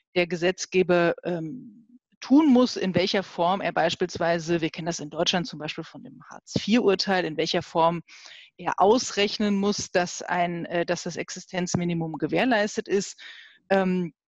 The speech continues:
man kann aber auch andere Beispiele finden, wo dann der Gesetz-, dem Gesetzgeber auch konkrete Maßnahmen aufgetragen werden. Das ist so ein Beispiel für Overreach, das ganz klassisch in diesen Gewaltenteilungsbereich fällt, also wo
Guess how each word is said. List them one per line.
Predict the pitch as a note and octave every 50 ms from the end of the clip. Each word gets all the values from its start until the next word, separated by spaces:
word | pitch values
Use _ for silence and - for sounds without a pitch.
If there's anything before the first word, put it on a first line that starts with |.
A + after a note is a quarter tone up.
| - F#3+
man | F#3 F3+ F3 -
kann | - - F#3+ F#3+ -
aber | - F#3 F3+ E3+ -
auch | - D3 E3+ E3+ - -
andere | - E3 F#3 G#3+ G#3 G3
Beispiele | F#3 - F3 D3+ E3+ - - G3 F3+ F3+
finden, | - - F#3+ F#3 F3+ - - F#3 F3 D#3+
wo | E3 E3 E3+ F3 E3+ F3 F3 F3 - -
dann | F3 - E3+ E3+ E3+ E3
der | E3+ D#3+
Gesetz-, | E3+ E3+ E3+ F3 - _ -
dem | F#3 F3
Gesetzgeber | E3 E3+ D#3+ F3 - - - F#3+ F#3 E3+ D#3 -
auch | - D#3 - -
konkrete | - - F3+ E3 - - - F#3+ G3 G#3 - F#3+
Maßnahmen | E3+ E3 - E3 A3+ B3 - - A3 G3+ G3+ G3+ G3 -
aufgetragen | - A#2+ E3 F#3 - - - - - - F#3 F3+ F3+ F3 F3+
werden. | F3 F3+ F3+ F#3 - - - - - -
Das | - D4 D#4
ist | E4+ -
so | - A3 -
ein | - F3+ G3 A#3+ C4 A#3+
Beispiel | A3+ G#3 A3 A#3 - - B3
für | - - A3+ -
Overreach, | - G3+ G#3+ A3+ G#3 G#3 A3 G#3 - - -
das | G3 F#3 - -
ganz | F#3+ F3+ F#3 - -
klassisch | - - F#3 F#3 - - G3 F#3+ F#3+
in | F3 E3
diesen | F3 E3 F3+ E3
Gewaltenteilungsbereich | E3+ D3 E3 E3 F3 - - F#3 - - - E3 D#3+ E3 E3 E3 D#3+ - - - F3 E3 - D#3+ D#3 D#3 D#3+ - - - - - - - - _ _
fällt, | - F3+ F3+ G3+ G#3+ -
also | F3 F3 E3+ F3 D#3+ D#3
wo | E3+ F#3+